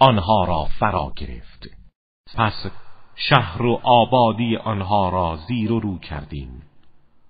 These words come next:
بالای آن را پایین قرار دادیم و بارانی از سنگ بر آنها فرو ریخت.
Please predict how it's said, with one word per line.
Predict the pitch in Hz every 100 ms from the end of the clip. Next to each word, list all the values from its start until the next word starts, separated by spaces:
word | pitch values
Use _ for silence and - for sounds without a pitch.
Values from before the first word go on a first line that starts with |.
| - -
بالای | 131 123 131 131 117
آن | - 117
را | 107 107
پایین | - - 131 117 117 104
قرار | 90 90 82 76
دادیم | - 82 78 82 76 71 - - - _ -
و | 117
بارانی | 123 - 127 117 117 123 117 117
از | 110 - -
سنگ | 110 131 135 113 98 - - -
بر | 120 113
آنها | 107 78 107
فرو | 92 - 104 90
ریخت. | 76 73 73 -